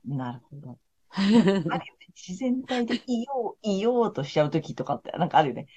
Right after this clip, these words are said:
Speaker 2: 不自然な。
Speaker 1: そうなんだよね。
Speaker 2: ね。
Speaker 1: うん。
Speaker 2: えー、なるほど。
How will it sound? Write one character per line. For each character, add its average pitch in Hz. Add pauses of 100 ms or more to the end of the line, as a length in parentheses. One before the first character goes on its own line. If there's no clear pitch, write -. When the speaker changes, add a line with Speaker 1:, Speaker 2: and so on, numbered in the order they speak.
(100)
Speaker 2:
不 254
自 277
然 262
な。 202
Speaker 1:
そ 247
う 233
な 202
ん 156
だ 165
よ 165
ね。 254 (720)
Speaker 2:
ね。 190 (520)
Speaker 1:
う 254
ん。 -
Speaker 2:
え 214
ー、 180
な 175
る 175 (680)
ほ 156
ど。 147